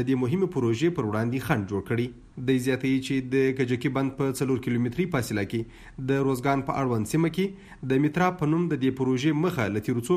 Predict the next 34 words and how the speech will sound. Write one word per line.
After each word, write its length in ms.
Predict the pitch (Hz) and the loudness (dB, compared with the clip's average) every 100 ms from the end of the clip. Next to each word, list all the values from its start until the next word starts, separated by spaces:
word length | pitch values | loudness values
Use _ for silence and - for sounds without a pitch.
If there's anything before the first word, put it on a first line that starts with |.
| 175 | 2
کالو 200 | 120 104 | 0 -2
راهیسې 380 | 92 120 120 147 | -2 -4 -4 -2
نیول 180 | 143 147 | -2 -2
شوې 180 | 127 98 113 | -2 -2 -2
ده. 60 | 131 - - 127 127 | -6 -10 -10 -2 0
والي 240 | 123 135 123 | 2 2 0
زیاتوي 260 | 127 131 | 0 0
چې 260 | 127 131 131 | 0 -2 -2
په 80 | 127 | 0
دې 160 | 131 127 | 0 0
باب 160 | 127 131 | 0 2
یې 160 | 131 120 | 2 0
جزئیات 340 | 117 131 131 135 | 0 0 0 -2
په 160 | 123 123 | 0 0
کابل 240 | 120 127 | 0 0
کې 120 | - 127 | 0 0
له 100 | 120 | 0
مرکزي 320 | 117 120 127 | 0 -2 0
حکومت 400 | 127 123 123 123 | -2 0 -2 0
سره 160 | 135 120 131 | -2 -2 -2
شریک 180 | 123 151 | -2 0
کړي، 120 | 113 - | -2 -2
خو 100 | 98 - - - - | -4 -6 -16 -20 -4
تر 100 | - - | 0 2
اوسه 260 | 180 175 110 | 2 2 0
لا 60 | 104 | 0
په 100 | 110 | 0
دې 80 | 117 113 | 0 0
برخه 180 | 147 175 175 | 0 0 -2
کې 240 | 196 131 | -4 0
عملي 260 | 113 127 135 | 0 0 0
ګامونه 340 | 104 107 113 147 | 0 0 0 0
نه 80 | |
دي 60 | 110 | -2